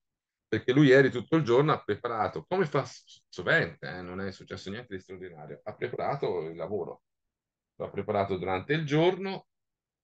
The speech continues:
e ha utilizzato tutta una serie di soggetti, e,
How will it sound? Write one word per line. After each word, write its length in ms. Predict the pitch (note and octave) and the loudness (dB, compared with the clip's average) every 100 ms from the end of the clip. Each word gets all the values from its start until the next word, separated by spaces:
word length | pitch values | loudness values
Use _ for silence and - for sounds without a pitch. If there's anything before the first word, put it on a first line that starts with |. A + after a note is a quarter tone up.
| _ _ _ - | _ _ _ 4
e 60 | |
ha 100 | B2 | 6
utilizzato 1000 | G#2 F#2+ A2+ C#3+ A2 G2+ G2 - C3+ D3 _ | 8 6 2 2 4 4 4 4 2 2 _
tutta 240 | D3 - | -8 -4
una 100 | A#2 | -2
serie 480 | G#2 - A#2 G2 F2+ | -2 4 4 4 2
di 340 | F2 A2 F2 - _ _ _ _ _ _ _ _ | -2 -2 -4 -8 _ _ _ _ _ _ _ _
soggetti, 920 | - C3+ C3+ B2+ A#2+ A#2+ - F#3+ F3+ _ _ _ _ _ _ _ _ _ _ _ _ | -4 -2 4 6 6 4 2 0 0 _ _ _ _ _ _ _ _ _ _ _ _
e, 480 | - G#2 G2 F#2+ - | 2 4 4 2 -4